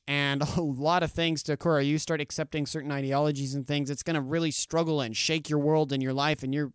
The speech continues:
you're, you're gonna struggle. Same thing with a community, same thing with a town, that if one minute, you know, you're the country town or whatever, and then you instantly flip a switch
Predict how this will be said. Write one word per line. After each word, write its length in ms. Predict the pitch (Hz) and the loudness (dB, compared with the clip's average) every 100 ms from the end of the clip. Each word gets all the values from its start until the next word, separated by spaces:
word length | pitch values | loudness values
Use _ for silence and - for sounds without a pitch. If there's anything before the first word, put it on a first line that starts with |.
| - | -10
you're, 140 | 143 131 - | -12 -10 -6
you're 120 | 135 | -2
gonna 180 | 175 151 | 0 0
struggle. 480 | - 247 240 139 - - - - - | 2 2 2 -2 -6 -20 -20 -20 -16
Same 300 | - 190 185 | -4 0 0
thing 220 | 160 185 170 | 2 2 2
with 180 | 165 | 2
a 60 | 151 | -2
community, 500 | - 151 165 156 151 | -2 0 2 2 2
same 260 | - 160 151 | 0 0 0
thing 160 | 160 | 0
with 120 | 147 | -2
a 40 | 139 | -4
town, 380 | - 147 147 139 | -4 0 0 0
that 180 | 123 - - - - | -4 -8 -20 -14 -6
if 220 | 151 143 | -4 0
one 240 | 156 165 | 0 2
minute, 240 | 165 160 - | 0 0 0
you 220 | 160 151 | 0 2
know, 120 | 147 | 2
you're 200 | 143 156 | 2 0
the 80 | 156 | 0
country 460 | 147 160 156 - 147 | -2 -2 -2 -2 -4
town 240 | 156 151 | -2 -2
or 60 | 147 | 0
whatever, 280 | 147 147 147 | 0 2 0
and 160 | 151 | 0
then 80 | 143 | 0
you 120 | 147 | 0
instantly 600 | 175 170 - - 147 131 - - - | 0 -2 -2 -2 -2 -2 -6 -20 -8
flip 280 | - 196 | -2 0
a 40 | 165 | 0
switch 460 | - 165 - - | 2 2 0 -6